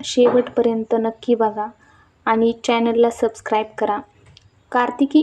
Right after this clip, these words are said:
एकादशी एक नोव्हेंबर रोजी आहे की दोन नोव्हेंबर रोजी? व्रताचे नियम कोणते आहेत? तुळशी विवाहाबाबत संपूर्ण मार्गदर्शन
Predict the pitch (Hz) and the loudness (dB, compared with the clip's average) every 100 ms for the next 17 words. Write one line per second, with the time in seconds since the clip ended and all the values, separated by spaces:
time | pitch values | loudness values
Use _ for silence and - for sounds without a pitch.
0 | - 240 - 226 226 226 220 220 - 269 | 2 -2 0 2 2 0 -4 -6 0 0
1 | 269 254 254 247 240 247 240 233 220 226 | 4 4 6 6 6 4 6 4 4 -2
2 | - 240 226 220 214 - - _ - 247 | -4 -4 2 2 0 -8 -20 _ 0 2
3 | 214 254 269 269 240 233 226 226 220 214 | 6 6 8 6 4 2 2 4 6 4
4 | 214 208 - _ _ _ _ 254 254 262 | 0 -8 -10 _ _ _ _ 0 2 0
5 | 254 262 247 254 254 254 240 226 - 226 | 4 4 6 6 4 4 2 2 2 2
6 | 226 214 208 208 _ _ _ 262 262 254 | 2 0 -2 -4 _ _ _ 4 6 4
7 | 294 285 285 254 240 233 226 220 226 - | 4 6 6 4 2 2 2 2 0 0
8 | 233 220 254 254 254 240 208 220 214 214 | -2 2 2 4 4 4 2 2 2 0
9 | - 214 | -2 -4